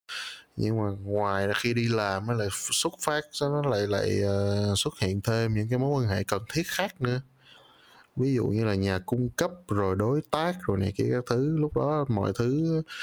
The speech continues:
mình phải build từ đầu. Trong khi một đứa nó đi lên từ cái công việc vị trí thấp nhất ở Việt Nam, nó,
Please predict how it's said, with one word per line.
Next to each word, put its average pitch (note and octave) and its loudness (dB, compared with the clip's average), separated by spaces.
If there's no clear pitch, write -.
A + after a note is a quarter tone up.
mình G2+ 0
phải G#2+ 2
build A#2+ 2
từ G2+ 2
đầu. F#2 0
Trong A2+ 2
khi A#2+ 2
một G#2 0
đứa B2+ 2
nó C#3 2
đi B2+ 2
lên A2+ 2
từ G2 2
cái A#2+ 2
công A2+ 0
việc G2+ 2
vị G#2 2
trí C3 2
thấp D#3 0
nhất E3+ 0
ở G#2+ 2
Việt A2 0
Nam, A2+ 2
nó, C3 2